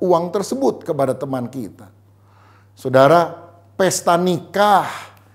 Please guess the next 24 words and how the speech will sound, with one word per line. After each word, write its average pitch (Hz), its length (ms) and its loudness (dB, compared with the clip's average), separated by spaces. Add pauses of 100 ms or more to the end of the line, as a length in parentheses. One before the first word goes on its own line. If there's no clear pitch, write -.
(200)
nggak 151 240 2
usah 202 320 -2
yang 208 160 -2
gaya-gaya, 135 1300 -2
sampai 180 380 -6
akhirnya 175 580 0
setelah 180 240 -2
nikah, 190 960 0
mestinya 180 400 -4
bulan 165 380 2
madu, 175 420 -2
sukacita, 180 640 -6
wuh, 403 480 2
ini 220 160 4
pening 226 480 -2
karena 214 400 0
apa? 208 400 -2 (600)
Utangnya 185 640 2
banyak, 175 560 0
ditagih 170 560 -2
sama 185 320 -2
restoran, 185 720 -2
ditagih 180 560 -2
sama 190 480 -2